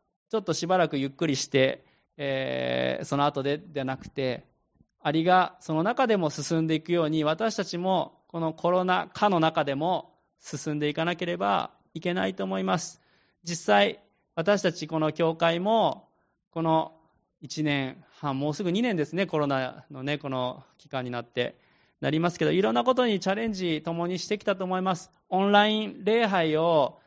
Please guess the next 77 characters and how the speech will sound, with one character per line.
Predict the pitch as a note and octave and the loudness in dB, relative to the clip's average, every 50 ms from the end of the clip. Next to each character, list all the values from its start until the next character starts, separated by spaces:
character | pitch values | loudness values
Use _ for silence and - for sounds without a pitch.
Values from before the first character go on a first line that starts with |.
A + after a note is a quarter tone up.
| _ _ _ _ _ - | _ _ _ _ _ -10
え | D3 C3+ C3+ | -8 -6 -6
ー、 | C3+ | -6
こ | - - C#3+ | -6 -6 -4
う | C#3+ | -2
ビ | C#3 D3 | 2 4
デ | C#3+ D3 | 6 6
オ | D3+ D3+ | 6 6
配 | D#3 D#3 D3+ C#3+ | 6 4 4 2
信 | - D3 C#3 | 0 -2 -4
を | C3 | -4
し | - | -4
て | D#3 | -4
く | D3 D#3 | -2 -2
だ | D3+ D#3 | -2 0
さ | - D#3 | 0 0
る | D3+ D3+ | 0 0
方 | D#3 D#3 E3 D#3 | -2 0 0 0
々 | D3+ D3 D3+ C#3+ | 0 0 0 0
が | D#3+ E3+ | 0 0
あ | F3 | -2
っ | E3+ | -2
て、 | - E3 D3 C3+ C3+ C#3 D3 | -2 0 2 2 0 0 -4
で | D#3+ D#3+ | -6 -6
き | - G3+ | -4 -2
る | F#3+ | 0
よ | F#3+ F3 | 0 0
う | |
に | D#3+ D#3+ | 0 0
な | F3+ F#3+ | 0 -2
っ | F#3 | 0
た | F#3 F3+ E3 | 0 2 2
わ | D3+ - | 2 0
け | D3 B2+ | 0 -2
で | A#2 A#2+ | -4 -4
す。 | - - - _ _ _ _ _ _ _ _ _ _ _ _ _ _ | -6 -10 -18 _ _ _ _ _ _ _ _ _ _ _ _ _ _
オ | - E3 E3+ | -4 -2 2
ン | |
ラ | E3+ E3+ E3+ E3+ | 4 4 6 6
イ | |
ン | E3+ E3+ | 4 4
配 | F3+ F#3+ G3 F#3 | 4 4 4 4
信 | - - F#3 F3 | 2 0 0 2
が | F3 F#3+ | 4 4
あ | G#3 | 4
る | G#3 G3+ | 4 4
か | G3+ F#3+ | 4 4
ら、 | F#3+ G3 G3+ F#3+ F3 D3 | 6 8 8 8 6 6
自 | C#3+ D#3+ D#3+ | 2 0 0
宅 | F#3 F3+ E3+ G3 G3 | 0 2 2 0 0
で | A3+ C4 | 0 2
も | C4+ D4 C#4 A#3 E3 C#3+ - - _ - | 4 4 6 6 6 4 2 -2 _ 0
礼 | D#3+ E3 D#3+ | 2 4 4
拝 | D#3+ D#3+ D#3 | 6 6 6
で | D#3 D#3+ | 4 2
き | D#3+ F3 | 0 0
る | E3 E3 | -2 -2
方 | E3 E3 D#3+ E3 D#3 | -2 0 0 2 2
々 | D3+ C#3+ D3 D3 C#3+ | 2 0 0 0 0
が、 | D#3 E3 F3 E3+ F3 - - - _ _ _ _ - | 2 4 4 4 4 0 -4 -12 _ _ _ _ -4
グ | D#3+ D#3+ | -2 0
ル | D#3+ D#3+ | 0 0
ー | |
プ | D#3+ F3 | 0 2
ホ | E3 F3 | 2 2
ー | E3+ | 4
ム | D#3+ | 4
に | D#3+ D#3+ | 2 4
入 | E3 F#3 F#3 | 4 4 2
っ | F3+ | 2
て | F3+ F3 | 2 0
ら | F3 | 0
っ | E3 | 2
し | - | 2
ゃ | F#3+ | 0
っ | F3+ | -2
て | F3+ F#3 | 0 -2
も、 | F#3 G3 G3 G3 F3+ - - | 0 0 2 2 0 -2 -6